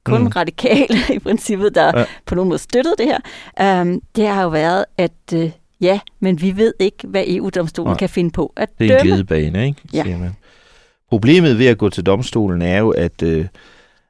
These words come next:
Speaker 2: altså, der ligger juridiske vurderinger fra både kommissionen og rådets juridiske tjeneste, der siger, at der er altså ikke noget problem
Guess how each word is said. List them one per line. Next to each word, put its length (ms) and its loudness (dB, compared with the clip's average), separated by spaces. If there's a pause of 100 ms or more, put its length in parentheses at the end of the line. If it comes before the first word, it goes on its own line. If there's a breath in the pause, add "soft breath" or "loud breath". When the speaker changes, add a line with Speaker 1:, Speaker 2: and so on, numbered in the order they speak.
(120)
Speaker 2:
altså, 200 -4
der 200 -2
ligger 500 4
juridiske 640 2
vurderinger 520 0
fra 180 -4
både 300 2
kommissionen 760 -2
og 160 -2
rådets 340 2
juridiske 440 0
tjeneste, 520 -2
der 40 -4
siger, 300 -4
at 60 -2
der 80 0
er 260 0
altså 240 -2
ikke 180 -4
noget 200 -2
problem 400 -4